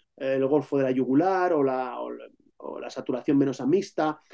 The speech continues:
Es decir, son parámetros, eh, que vamos a decir que son un poquito groseros porque se puede interferir por muchos, muchos, eh, pero si la cosa está bien, es decir, si una oximetría cerebral está dentro de unos rangos buenos,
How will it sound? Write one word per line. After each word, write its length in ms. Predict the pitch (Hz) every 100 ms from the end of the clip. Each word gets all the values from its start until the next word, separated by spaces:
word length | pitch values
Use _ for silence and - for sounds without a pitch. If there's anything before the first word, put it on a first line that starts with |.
| -
Es 80 | -
decir, 180 | 160 156
son 180 | 208 220
parámetros, 600 | 226 214 208 196 - -
eh, 360 | 139 139 139 127 _ _
que 80 | 143
vamos 220 | 170 214
a 60 |
decir 200 | 214 -
que 80 | 196
son 180 | 147 175
un 80 | 151
poquito 400 | 143 165 143 165
groseros 520 | 151 143 175 214 185
porque 280 | - 147 -
se 120 | 135
puede 200 | 135 170
interferir 500 | 180 170 151 147 175
por 120 | - 135
muchos, 340 | 165 196 - -
muchos, 500 | 143 165 175 175 - _
eh, 240 | - 135 135 - - _
pero 160 | 156
si 140 | 151 160
la 180 | 151 139
cosa 260 | 233 233
está 260 | - - 131
bien, 260 | 139 165 151
es 120 | 131
decir, 260 | 131 139
si 100 | -
una 120 | 160 170
oximetría 460 | - 156 143 156 147
cerebral 420 | 135 135 147 135 _ _ -
está 240 | 143 156
dentro 180 | 160 175
de 60 | 160
unos 100 | 147
rangos 400 | 139 139 120 113
buenos, 420 | 131 156 139